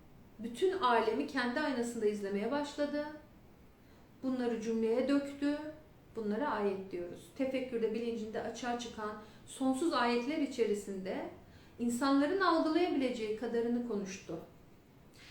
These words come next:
Ve bu algılayan kişiler içerisinde bedevi olanlar da vardı. Algıları tamamen kapalı, hiçbir şey idrak edemeyen. Hazreti Ebu Bekir, Ali gibi tevhid inancını yaşayanlar da vardı. Ama işte Emevi devletinde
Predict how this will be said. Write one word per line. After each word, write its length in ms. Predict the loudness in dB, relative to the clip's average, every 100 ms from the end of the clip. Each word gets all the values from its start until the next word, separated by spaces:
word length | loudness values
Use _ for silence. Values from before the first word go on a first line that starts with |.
| -20 -6
Ve 180 | -2 2
bu 220 | 4 4 6
algılayan 800 | 6 6 4 2 4 4 4 2
kişiler 480 | -2 0 2 4
içerisinde 680 | 2 2 2 2 -2 0 0
bedevi 420 | 2 2 2 4 4
olanlar 580 | 2 0 0 0 0
da 140 | 0 2
vardı. 280 | 2 2 2
Algıları 540 | 2 2 4 2 2
tamamen 560 | 0 0 0 0 -2 -2
kapalı, 340 | -2 -2 -4 -6
hiçbir 180 | -10 -8
şey 280 | -6 -4
idrak 320 | -4 -2 -2 -2
edemeyen. 460 | -2 0 0 0 -4 -14 -18 -6
Hazreti 520 | -2 -2 -2 -2 0
Ebu 260 | 0 0
Bekir, 280 | -2 0 -2 0
Ali 220 | 0 2
gibi 220 | 0 -4 -4
tevhid 320 | -2 0 0
inancını 520 | 0 -2 -2 -2 0
yaşayanlar 880 | 0 0 0 0 0 -2 -2 -2 -4
da 120 | -4
vardı. 580 | -4 -4 -2 0 0 -2 -10 -20 -20 -20 -20 -20 -4
Ama 180 | -2 0
işte 280 | -2 -4 -4
Emevi 420 | 0 2 2 0
devletinde 840 | 0 0 -2 -2 -4 0 0 0